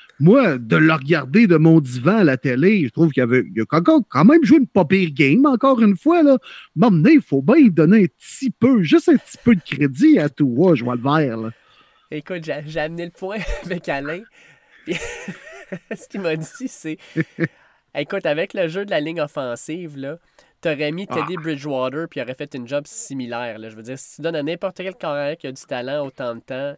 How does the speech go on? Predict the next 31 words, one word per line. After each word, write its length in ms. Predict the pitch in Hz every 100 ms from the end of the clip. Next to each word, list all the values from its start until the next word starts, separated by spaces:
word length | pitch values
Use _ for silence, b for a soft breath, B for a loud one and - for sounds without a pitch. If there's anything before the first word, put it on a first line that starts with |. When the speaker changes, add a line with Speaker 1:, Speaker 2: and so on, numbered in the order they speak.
| -
Speaker 2:
il 140 | 143
va 100 | 135
faire 180 | - 131
la 140 | 113
job, 260 | 101 123 120
là. 40 | -
<laughs> 40 |
Je 40 | -
suis 80 | 160
comme, 180 | -
Speaker 1:
Pas 160 | - 247
vrai, 560 | 151 139 113 135 131 117
c'est 160 | - 147
pas 140 | 302
vrai. 360 | 135 127 165 170
J'ai 220 | 170 233
vu 240 | 254 339
des 180 | 175 151
belles 280 | 151 202 180
passes 400 | - 185 196 175 160
outside 540 | 208 208 - 226 226
shoulder 600 | - 180 160 147 180 185
sur 180 | - 151
les 180 | 151 147
lignes 260 | 165 190 165
de 140 | 147
côté. 880 | - 139 127 - 156 170 175 160 135
Euh, 260 | 123 120 117 B B B _ -
ah, 180 | 160 123 101 90
m'emmener, 680 | 160 156 101 107 123 123 95
là. 340 | 107 104 73